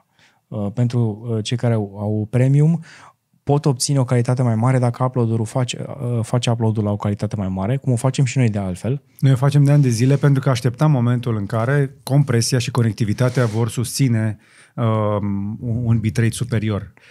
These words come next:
Speaker 2: Așadar, ceea ce vedeți în momentul acesta, dacă ne urmăriți, spre exemplu, pe YouTube, se poate vedea și într-o calitate chiar mai bună decât ce vedeți acum. De
Speaker 1: Bun,
Speaker 2: cele
Speaker 1: dar
Speaker 2: mai multe ori puteți obține calitatea asta din ce am observat eu pe televizoare.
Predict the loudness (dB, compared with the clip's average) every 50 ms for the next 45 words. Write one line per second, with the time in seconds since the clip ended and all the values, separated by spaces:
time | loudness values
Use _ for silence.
0 | -20 -16 _ -6 -2 0 0 0 0 -2 -4 -2 0 0 2 2 2 2 2 0
1 | 0 0 0 2 2 2 2 0 -2 -2 -2 -2 0 0 2 2 0 0 0 0
2 | -2 -2 -2 -2 -2 -2 -2 -4 -2 0 0 0 -2 -2 -2 -2 -2 -2 -2 0
3 | 0 0 0 0 -2 -2 0 0 0 0 0 0 2 2 2 0 0 -2 -2 -2
4 | 0 0 0 0 -2 -2 -4 -4 -4 -2 0 0 2 2 4 4 4 4 2 0
5 | -2 -4 -4 -4 -4 -2 -2 -2 -2 -2 -2 -4 -4 -4 -4 -6 -6 -10 -16 -18
6 | -16 -16 -14 -16 -8 -2 0 2 4 4 6 6 6 6 6 6 6 4 2 0
7 | 0 0 0 0 0 0 2 4 2 2 4 2 2 2 2 0 0 0 0 0
8 | 0 0 2 2 2 0 0 -2 0 0 0 0 0 0 -2 -2 0 0 0 0
9 | 0 -2 -2 -4 -4 -6 -10 -16